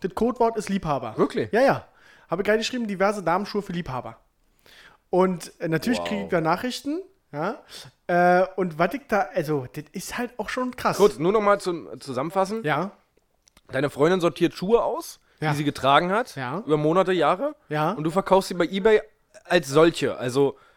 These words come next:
Speaker 1: Als getragene Frauenschuhe
Speaker 2: von
Speaker 1: für
Speaker 2: Frauenschuhe
Speaker 1: Liebhaber.
Speaker 2: für Liebhaber.
Speaker 1: Ja.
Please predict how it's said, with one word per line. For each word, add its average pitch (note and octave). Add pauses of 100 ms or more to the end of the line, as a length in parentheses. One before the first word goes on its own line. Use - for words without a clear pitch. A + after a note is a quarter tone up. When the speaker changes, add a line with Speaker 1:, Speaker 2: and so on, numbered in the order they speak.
Speaker 1:
Als G3
getragene G3
Frauenschuhe G3
Speaker 2:
von B3+
Speaker 1:
für A#3
Speaker 2:
Frauenschuhe E3+
Speaker 1:
Liebhaber. G#3+ (600)
Speaker 2:
für F3+
Liebhaber. A#2+
Speaker 1:
Ja. -